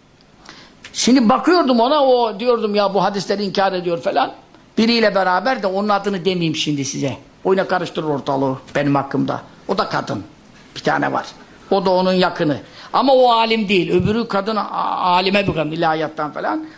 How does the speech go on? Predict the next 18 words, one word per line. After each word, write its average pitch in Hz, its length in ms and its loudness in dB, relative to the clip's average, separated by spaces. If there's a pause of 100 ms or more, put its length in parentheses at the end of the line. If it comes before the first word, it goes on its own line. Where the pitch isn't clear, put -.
(120)
O 196 80 0
hadisleri 202 420 0
inkar 190 340 0
ediyor. 180 220 -2
Şimdi 233 200 -4
geçen 240 300 0
de 240 80 0
baktım 226 280 -2
açık 220 260 -2
oturumda 202 600 -2 (240)
P 185 140 0
K 190 140 -2
K 170 160 -2
ile 156 220 -2
beraber. 135 580 -8 (760)
Başı 160 220 -4
da 254 100 -2
kapalı. 190 420 -2